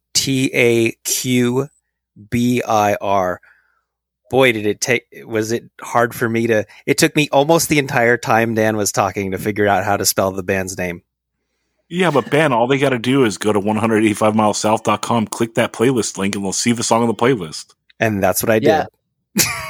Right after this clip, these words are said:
Speaker 3: And all Ben has to do is look at the multiple group texts where I've recommended he listen to this. <laughs>
Speaker 2: Or look at the playlist from last week.
Speaker 1: I
Speaker 2: Um,
Speaker 1: looked,
Speaker 2: okay.
Speaker 1: I looked at, yeah.
Speaker 2: Right on.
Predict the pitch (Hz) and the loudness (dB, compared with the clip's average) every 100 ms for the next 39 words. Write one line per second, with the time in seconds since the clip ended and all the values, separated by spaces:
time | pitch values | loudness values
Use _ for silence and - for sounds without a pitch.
0 | - - 143 143 151 123 147 175 165 156 | -14 -6 0 4 4 4 4 4 2 -2
1 | - 135 135 127 120 135 131 143 131 131 | -2 -2 0 2 0 0 0 0 0 -2
2 | 120 131 135 147 139 131 113 131 151 - | 0 0 0 -2 0 -2 0 0 0 0
3 | 139 113 - 120 110 110 120 117 117 117 | 0 0 0 2 2 2 0 -2 -2 -4
4 | 113 113 110 127 120 110 120 135 123 107 | -6 -6 -10 -6 -6 -2 -2 -2 -8 -8
5 | 95 101 - 139 - - - _ _ 127 | -8 -10 -12 -14 -16 -16 -18 _ _ 2
6 | 127 123 131 131 - 123 120 120 - 120 | 2 4 2 0 2 2 2 0 -2 -2
7 | 113 120 - - - - _ _ _ - | 0 -2 -2 -2 -4 -16 _ _ _ -2
8 | 131 127 110 127 - _ 135 156 117 120 | 2 4 4 0 -2 _ 0 2 2 0
9 | 104 117 _ 120 98 _ _ _ _ _ | -2 -14 _ -10 -10 _ _ _ _ _
10 | - - _ _ - - _ - - - | -10 -10 _ _ -20 -20 _ -18 -18 -20
11 | _ 117 120 107 90 | _ 2 4 2 0